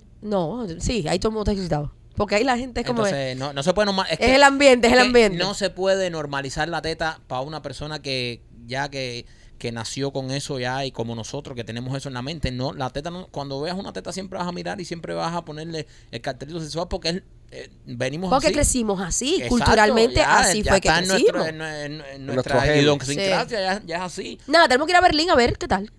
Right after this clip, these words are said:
Speaker 2: Hay que ir a Berlín a las piscinas estas.
Speaker 1: Una investigación, un trabajo investigativo,
Speaker 3: Te
Speaker 1: a ver
Speaker 3: van a ir
Speaker 1: qué
Speaker 3: a
Speaker 1: sucede.
Speaker 3: Berlín para meterse una piscina con el frío que hace ahí.
Speaker 2: Papá, seis tetas afuera.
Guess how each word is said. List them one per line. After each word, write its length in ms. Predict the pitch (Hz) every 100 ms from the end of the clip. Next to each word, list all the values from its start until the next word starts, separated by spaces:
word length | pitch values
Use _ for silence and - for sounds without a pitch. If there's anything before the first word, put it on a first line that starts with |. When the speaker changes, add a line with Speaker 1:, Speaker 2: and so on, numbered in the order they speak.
| -
Speaker 2:
Hay 140 | 117
que 100 | 123
ir 60 | 170
a 60 | 190
Berlín 300 | 175 151 196
a 40 |
las 100 | 175
piscinas 420 | 147 - 160 156
estas. 220 | 143 196 - - -
Speaker 1:
Una 180 | 247
investigación, 540 | 262 269 262 226 - 160
un 60 |
trabajo 200 | 202 214
investigativo, 440 | 220 233 160 139 -
Speaker 3:
Te 60 |
Speaker 1:
a 20 | 151
ver 80 |
Speaker 3:
van 20 | 165
a 20 |
ir 40 |
Speaker 1:
qué 40 | 165
Speaker 3:
a 40 |
Speaker 1:
sucede. 100 | 147
Speaker 3:
Berlín 160 | 151 165
para 100 | 135
meterse 220 | 139 139
una 120 | 151
piscina 280 | 120 - 139
con 100 | 110
el 60 | 104
frío 220 | 135 131
que 60 | 120
hace 140 | 113
ahí. 120 | 101 - - - - - - -
Speaker 2:
Papá, 220 | 143 123
seis 200 | 135 135
tetas 200 | 147 135
afuera. 340 | 147 135 117